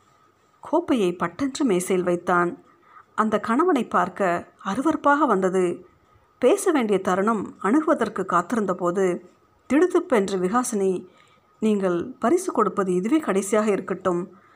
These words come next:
மித்திரனுடைய எதிர்பார்ப்பை வளர்க்கக்கூடாது" என்றாள். "இதுல என்ன பிரச்சனை? நான்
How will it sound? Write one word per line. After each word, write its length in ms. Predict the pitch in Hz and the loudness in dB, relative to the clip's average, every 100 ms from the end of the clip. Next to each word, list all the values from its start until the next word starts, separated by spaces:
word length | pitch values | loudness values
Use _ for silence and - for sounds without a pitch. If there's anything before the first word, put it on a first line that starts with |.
| _ _ - | _ _ -4
மித்திரனுடைய 720 | 233 - 370 285 214 185 170 | -4 0 4 4 4 2 2
எதிர்பார்ப்பை 800 | 170 277 220 180 185 185 170 - | 0 0 0 0 0 -2 -2 -2
வளர்க்கக்கூடாது" 800 | 202 302 339 - 220 196 190 196 | 0 0 0 -2 2 2 2 2
என்றாள். 540 | 196 175 196 175 175 - _ _ _ _ _ _ _ _ _ | 0 0 2 2 0 -8 _ _ _ _ _ _ _ _ _
"இதுல 260 | - 202 190 | -8 -2 0
என்ன 200 | 180 277 | 2 0
பிரச்சனை? 600 | 339 214 - 196 202 - _ _ _ - | 0 -2 -2 -2 -4 -8 _ _ _ -2
நான் 500 | 196 180 170 170 | 2 4 2 -2